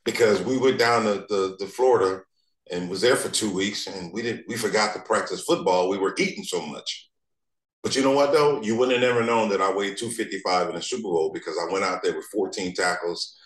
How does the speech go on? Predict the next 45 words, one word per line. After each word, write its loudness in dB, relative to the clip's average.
a -16
Calls 0
fumble, -2
a -6
pass -2
breakup, -2
had 2
a 4
chance 0
to -12
be -4
the -4
M -2
V -10
P -2
and -2
probably 0
would -4
have -4
won 0
that -2
game. -8
But 0
I -4
did 0
that 2
because, -2
like -6
you -8
said 0
with -2
Khalil -2
Mack, -6
I 2
did, -2
I 2
don't 2
know 6
if -4
I, -6
I -2
say 4
that 2
word, 4
the, -4